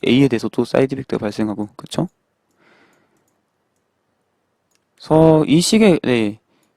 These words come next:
이 연산자 값은 일입니다. 그쵸? 그래서 A에 일이 들어가는 사이드 이펙트랑 A 하나 증가시킨 이 값이 A에 들어간 사이드 이펙트랑, 그래서, 네,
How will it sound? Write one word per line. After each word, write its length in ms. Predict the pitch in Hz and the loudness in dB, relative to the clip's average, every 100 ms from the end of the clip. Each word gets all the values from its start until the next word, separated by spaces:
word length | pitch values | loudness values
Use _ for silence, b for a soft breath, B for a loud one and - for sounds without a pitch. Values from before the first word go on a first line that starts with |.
| - | -2
이 120 | 151 | 2
연산자 400 | 156 151 175 165 | 4 4 4 4
값은 300 | 160 117 151 | 2 -2 0
일입니다. 440 | 147 196 208 113 104 | 0 2 4 2 -2
그쵸? 300 | 104 - 170 | -6 -6 -8
그래서 140 | - - | -6 -2
A에 220 | 139 170 | 0 2
일이 220 | 196 220 | 0 -2
들어가는 500 | - 123 117 117 139 - _ _ _ _ _ _ _ _ _ _ _ | 0 0 0 -4 -6 -12 _ _ _ _ _ _ _ _ _ _ _
사이드 300 | 143 160 160 | 2 2 0
이펙트랑 500 | 123 - 120 139 156 _ _ _ _ _ _ _ _ _ - | -4 -4 -4 -4 -8 _ _ _ _ _ _ _ _ _ -6
A 140 | 120 127 | -2 0
하나 200 | 135 160 | 0 0
증가시킨 640 | - 123 127 - 110 104 - - | -2 -4 -4 -6 -8 -8 -12 -10
이 160 | 120 127 | -8 -6
값이 280 | 143 - 131 | -6 -2 -2
A에 160 | 113 | -2
들어간 300 | 113 113 107 | -2 -4 -6
사이드 300 | 101 - 143 | -4 -4 -2
이펙트랑, 360 | 127 - 117 101 _ _ _ _ _ _ _ _ _ _ _ _ | -6 -6 -8 -8 _ _ _ _ _ _ _ _ _ _ _ _
그래서, 340 | - 143 160 165 _ _ _ _ _ _ _ _ - | -2 2 2 0 _ _ _ _ _ _ _ _ -6
네, 300 | 110 101 | -4 -4